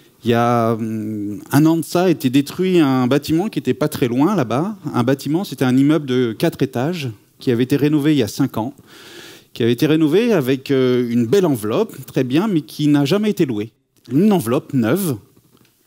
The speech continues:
et quatre ans plus tard, elle était détruite. Aujourd'hui, c'est ce qu'on retrouve sur notre plateforme, à notre matériothèque.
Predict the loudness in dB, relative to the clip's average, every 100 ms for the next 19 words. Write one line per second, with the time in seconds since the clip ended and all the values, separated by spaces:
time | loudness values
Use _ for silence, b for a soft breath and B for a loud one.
0 | _ 2 4 2 2 0 -2 -4 -6 -4
1 | -2 0 -2 -4 -6 -10 -12 -12 -16 B
2 | B B -2 0 0 -2 -2 -6 -8 -6
3 | -2 -2 -2 -4 -2 -2 -4 -8 -8 -4
4 | -4 -4 -6 -8 -8 -2 0 0 -4 -6
5 | -6 -6 -8 -20